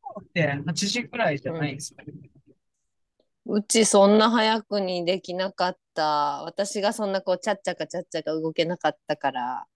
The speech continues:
Speaker 1: あー。
Speaker 2: 結構ダラダラ。
Speaker 1: なんか、まあ、うーん、どうなんだろう。うちの奥さんがずーっと、もう、すごいせっかちなんで。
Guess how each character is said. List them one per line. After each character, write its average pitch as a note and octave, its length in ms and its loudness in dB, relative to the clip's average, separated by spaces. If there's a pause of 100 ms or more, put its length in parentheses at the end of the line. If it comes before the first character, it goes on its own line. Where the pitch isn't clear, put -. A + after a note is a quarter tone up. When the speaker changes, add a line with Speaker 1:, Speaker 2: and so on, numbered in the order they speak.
(720)
Speaker 1:
あ E3+ 580 0
ー。 - 20 2
Speaker 2:
結 C#3+ 100 6
構 C#3 40 2
ダ C#3+ 160 6
ラ C3 140 6
ダ C3 160 2
ラ。 B2 180 2 (1700)
Speaker 1:
な D4 120 -6
ん C4+ 60 -10
か、 A#2+ 320 -10
ま A#3+ 160 -2
あ、 - 60 -6
う - 20 -18 (260)
ー F3 160 -6
ん、 E3 360 -10 (300)
ど E3 80 -6
う A3 100 -8
な D#3 100 -8
ん B2 100 -12
だ A2+ 100 -16
ろ A2 140 -18 (400)
う。 G3 100 -4
う B3+ 60 -6
ち F4+ 240 -2
の F#4 240 0
奥 - 200 -6
さ G#3+ 220 0
ん E3+ 100 -2
が D3+ 140 -6
ず D#3+ 180 -8
ー B3 60 -6
っ F4 380 -6 (200)
と、 D4+ 320 0 (1800)
も F3+ 480 -6
う、 - 40 -20 (640)
す - 460 0
ご F4+ 160 0
い D#4+ 80 -2
せ B3+ 140 0
っ - 80 -4
か F3+ 160 -2
ち - 120 -6
な D3 140 -6
ん B2+ 100 -8
で。 A#2 240 -12